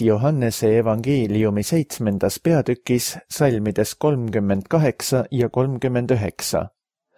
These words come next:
"Kes usub minusse, nagu ütleb kiri, selle ihust voolavad elava vee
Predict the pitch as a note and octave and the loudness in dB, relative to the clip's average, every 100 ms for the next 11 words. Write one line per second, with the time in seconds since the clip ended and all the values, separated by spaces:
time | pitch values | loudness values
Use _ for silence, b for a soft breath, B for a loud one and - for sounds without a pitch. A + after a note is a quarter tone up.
0 | B B B B _ - D3+ D#3+ - B2+ | B B B B _ 2 2 2 0 2
1 | B2+ G2 - C3 F3+ B2 - - A2+ - | 4 2 0 0 2 2 -2 0 0 -2
2 | - B2 G#2 G#2+ C#3+ _ G#2 G#2+ - - | -2 -2 0 0 0 _ -2 -2 -2 2
3 | F3 C#3 B2+ _ _ _ - - D3+ D#3 | 4 4 0 _ _ _ -4 2 4 4
4 | A2+ C3+ C#3+ B2+ - G#2+ C3+ A2+ G#2+ G2+ | 4 2 0 -2 -4 0 4 4 4 2
5 | G2+ E3 F3 A2+ A2 A2 D3 | 2 4 2 2 0 2 4